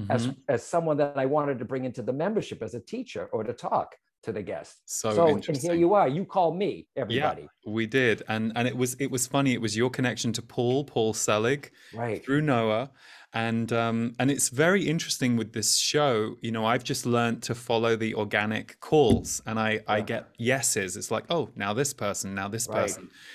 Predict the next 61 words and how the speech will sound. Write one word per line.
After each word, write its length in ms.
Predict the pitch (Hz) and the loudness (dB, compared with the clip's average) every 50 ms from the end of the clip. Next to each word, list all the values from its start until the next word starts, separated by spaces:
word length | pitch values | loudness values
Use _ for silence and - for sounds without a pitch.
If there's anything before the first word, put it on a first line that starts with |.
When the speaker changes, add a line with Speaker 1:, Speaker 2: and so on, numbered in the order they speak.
| - - - - | -20 -20 -18 -8
Speaker 2:
So 360 | - - - 127 117 117 117 120 | -4 0 2 4 6 6 6 6
it 180 | 117 120 123 | 4 2 0
was 180 | 120 120 117 113 | 0 0 -2 0
great 360 | - 139 143 143 127 117 117 | 2 4 4 4 4 2 0
when 180 | 117 113 113 113 | -4 -4 -2 0
your 120 | 117 120 | 0 0
name 220 | 120 120 117 113 113 | 2 2 0 0 -2
came 200 | - 123 120 123 | -4 -4 -2 -2
up. 140 | 117 117 120 | -4 -4 -4
I 60 | 113 | -4
was 140 | 113 107 - | -4 -2 -2
like, 160 | 123 123 123 - | -4 -4 -4 -4
"Oh, 200 | 254 247 180 123 | -2 0 0 -2
perfect. 600 | - - - 214 214 208 - 110 - - - - | -2 -2 0 0 0 0 0 -4 -4 -4 -6 -8
Of 140 | - 120 120 | -8 -8 -8
course. 480 | - - 240 247 208 123 - - - | -4 -2 0 2 2 2 0 -2 -2
Yeah, 260 | - 156 180 190 147 - - | -2 -2 -2 -2 -2 -6 -6
great." 380 | - 151 160 143 117 - - - | -4 -2 -2 0 -2 -4 -4 -4
So, 360 | - - 120 113 110 110 107 110 - - - - - - - - _ | 0 2 4 4 4 2 0 -4 -10 -18 -20 -20 -20 -20 -20 -6 _
but 160 | - 135 131 | 0 0 2
you 60 | 139 | 4
Speaker 1:
And 60 | 143 156 | 4 6
Speaker 2:
know 60 | 160 | 6
Speaker 1:
I 40 | 165 | 8
Speaker 2:
what 80 | - | 8
I 40 | 170 | 8
Speaker 1:
love 80 | 160 160 | 8 8
that 60 | 180 | 6
Speaker 2:
wanted 100 | 175 160 | 6 6
Speaker 1:
it's 80 | 151 - | 4 2
Speaker 2:
to 40 | - | 2
sh- 40 | |
Speaker 1:
not 160 | 156 160 165 160 | 0 0 0 0
scripted. 640 | - - - - 160 170 170 170 - 120 104 90 | -2 -10 -8 2 4 4 4 4 0 -4 -4 -4
I'm, 220 | 98 104 107 127 - | -6 -8 -10 -10 -10
I'm 120 | 131 127 | -8 -6
glad 260 | - 117 127 131 143 | 0 2 4 6 6
it, 100 | 147 147 147 131 | 4 4 2 0
I'm 140 | 120 123 | -4 -4
glad 260 | 113 120 139 139 135 147 | -2 0 0 0 2 0
you 60 | 143 | 0
don't 160 | 135 123 113 | -2 -4 -4
script 340 | - - - 143 139 - - | -8 -6 -4 -4 -4 -4 -4
it. 60 | 101 | -6
You 80 | 104 113 | -6 -6
just 180 | 123 127 123 - | -6 -6 -8 -10
keep 160 | - 120 101 | -10 -6 -6
it 80 | 104 101 | -6 -6
free 260 | - - - 131 127 | -6 -8 -6 -6 -6
flowing. 480 | 127 - 127 123 113 98 92 82 80 - _ _ _ _ _ - _ _ _ _ _ _ | -6 -4 -4 -4 -2 -2 -4 -6 -10 -14 _ _ _ _ _ -20 _ _ _ _ _ _
Speaker 2:
Completely. 640 | - 123 120 120 120 123 120 110 107 104 101 - - - | -2 -2 0 2 2 2 2 2 0 -2 -2 -4 -6 -2
I, 220 | 110 110 113 110 - | 0 0 0 0 -2
Speaker 1:
Right. 160 | 113 113 92 - | -4 -4 -4 -2
Speaker 2:
I, 340 | - 123 127 - - - 123 | -2 -2 -2 0 0 0 0
I, 40 | 120 - | 2 2
I 80 | 127 131 | 0 0
have 240 | 127 139 139 120 107 | 0 -2 -2 -2 0
done 180 | 139 139 151 165 | 0 2 2 0
a 60 | 156 | -2
couple 400 | - - 160 143 - 151 139 127 | -4 -4 -6 -4 -2 0 0 0
of 240 | 120 113 104 - | 0 -2 -4 -8